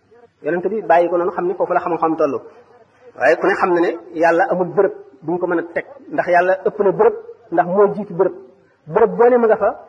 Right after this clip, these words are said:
moo bindu bërëb ba, kon ba mu bindagul bërëb ba fu mu ne woon. Moo tax Yonent bi sallallahu alayhi wa sallam ne, "Suñu Borom bind na li mu bind lépp, te mu ngi nekk na mu nekke woon ba mu bindagul dara." Kon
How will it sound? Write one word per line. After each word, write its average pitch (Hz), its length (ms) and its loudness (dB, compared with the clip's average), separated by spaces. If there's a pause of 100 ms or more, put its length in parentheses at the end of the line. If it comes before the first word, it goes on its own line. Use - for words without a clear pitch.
(280)
moo 202 160 4
bindu 214 220 -4
bërëb 190 240 2
ba, 180 80 -2
kon 220 260 0
ba 214 80 2
mu 226 120 0
bindagul 214 340 0
bërëb 185 180 0
ba 180 80 -4
fu 214 100 -10
mu 202 100 -2
ne 190 80 0
woon. 160 180 2 (380)
Moo 170 160 0
tax 214 120 -2
Yonent 220 260 2
bi 214 100 0
sallallahu 214 280 2
alayhi 202 60 -4
wa 220 60 2
sallam 208 140 2
ne, 247 140 0 (400)
"Suñu 208 120 -4
Borom 233 340 4 (960)
bind 214 300 -2 (100)
na 226 60 6 (240)
li 185 120 -6
mu 233 120 -2
bind 220 200 -6 (100)
lépp, 269 140 2 (1000)
te 240 220 2 (580)
mu 196 440 -2
ngi 262 160 -2
nekk 254 260 0
na 240 180 2
mu 285 120 0
nekke 269 260 -2
woon 226 180 4
ba 214 80 2
mu 220 100 0
bindagul 175 360 0
dara." 170 220 2 (340)
Kon 208 220 -2